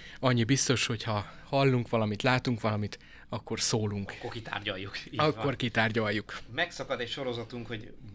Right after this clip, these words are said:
Speaker 2: ö, kupagyőztest vagy, vagy, ö, éppen bajnokcsapatot nem tudunk köszönteni, de,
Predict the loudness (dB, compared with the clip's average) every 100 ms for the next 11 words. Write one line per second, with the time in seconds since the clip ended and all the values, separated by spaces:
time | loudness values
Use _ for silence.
0 | -14 -12 -6 -2 -2 -2 -6 -10 -10 -4
1 | -2 -2 -4 -4 -6 -6 -4 -4 -4 -6
2 | -6 -4 -4 -4 -4 -8 -6 -6 -4 -10
3 | -6 -2 -2 -4 -6 -6 -6 -8 -8 -6
4 | -6 -8 -10 -8 -6 -6 -8 -2 -2 -2
5 | 0 2 2 0 -6